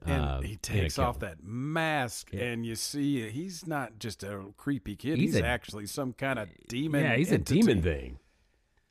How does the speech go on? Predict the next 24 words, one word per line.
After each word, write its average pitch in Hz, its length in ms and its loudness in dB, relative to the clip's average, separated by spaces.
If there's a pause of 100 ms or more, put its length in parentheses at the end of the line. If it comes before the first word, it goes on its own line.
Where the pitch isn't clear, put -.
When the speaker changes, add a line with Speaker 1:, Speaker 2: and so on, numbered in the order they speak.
(300)
Speaker 1:
And 165 160 4
I 185 80 8
guess, 214 280 4
is 165 140 0
it 123 80 0
Sam 190 440 4
that 180 120 6
actually 180 420 4
does 151 400 6
the 147 80 -2
killing 170 560 2
of 139 300 2
the 139 80 0
bus 156 260 2
driver? 160 460 4
Because 143 280 -2
the 127 80 -4
bus 156 220 2
driver 135 380 2
opens 135 400 2
up - 180 2
the 110 120 -2
door, 120 600 4
and 110 400 -4